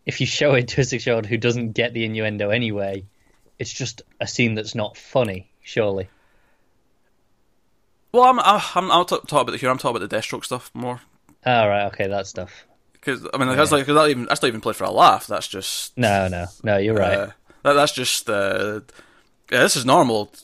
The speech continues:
Speaker 2: G-, girls who might not be of age trying, trying to seduce, what,
Speaker 1: Mm.
Speaker 2: fifty, fifty-year-old man, maybe? Whatever age
Speaker 1: Oh,
Speaker 2: Deathstroke
Speaker 1: easy,
Speaker 2: is
Speaker 1: yeah.
Speaker 2: at this point. So, <laughs> um,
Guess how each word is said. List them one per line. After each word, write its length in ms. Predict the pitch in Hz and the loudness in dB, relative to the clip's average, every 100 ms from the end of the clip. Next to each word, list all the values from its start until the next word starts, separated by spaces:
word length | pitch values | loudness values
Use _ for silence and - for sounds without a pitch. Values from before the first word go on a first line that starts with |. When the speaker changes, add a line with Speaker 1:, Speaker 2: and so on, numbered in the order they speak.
| _ _ | _ _
Speaker 2:
G-, 120 | 123 - | -6 0
girls 400 | 147 147 143 - | 2 2 0 -2
who 160 | 120 | -2
might 180 | 123 131 | -2 -2
not 200 | 123 113 | -2 -4
be 300 | 117 110 110 - | -4 -6 -8 -6
of 160 | 113 | -2
age 560 | 131 127 104 - - - _ - | 2 2 0 -4 -8 -12 _ -6
trying, 260 | 123 120 - | -4 -4 -6
trying 200 | - 123 | -6 -4
to 80 | 120 | -4
seduce, 580 | - 110 120 - - - _ _ - | -8 -6 -4 -4 -4 -8 _ _ -6
what, 300 | 104 - - | -6 -6 -6
Speaker 1:
Mm. 280 | 117 104 92 | -4 -2 -4
Speaker 2:
fifty, 360 | 151 - 165 165 - - | -6 -6 -4 -6 -8 -12
fifty-year-old 480 | 170 185 185 185 | -10 -6 -2 -2
man, 280 | 185 196 190 | 0 -2 -2
maybe? 260 | 196 196 196 | -6 -4 -6
Whatever 420 | 170 175 165 175 | -6 -8 -4 -2
age 160 | 170 - | -4 -2
Speaker 1:
Oh, 40 | 135 | 2
Speaker 2:
Deathstroke 220 | 185 123 | 4 4
Speaker 1:
easy, 180 | 113 98 | 2 -2
Speaker 2:
is 120 | 95 | -2
Speaker 1:
yeah. 100 | 117 98 | -2 -2
Speaker 2:
at 80 | 95 | -6
this 120 | 151 | -8
point. 260 | 165 156 - - - - - - | -6 -8 -10 -20 -20 -20 -20 -8
So, 260 | - 156 - - | 0 2 2 0
<laughs> 240 | 622 156 147 | -2 -8 -4
um, 420 | 143 139 135 131 | -2 -2 -4 -8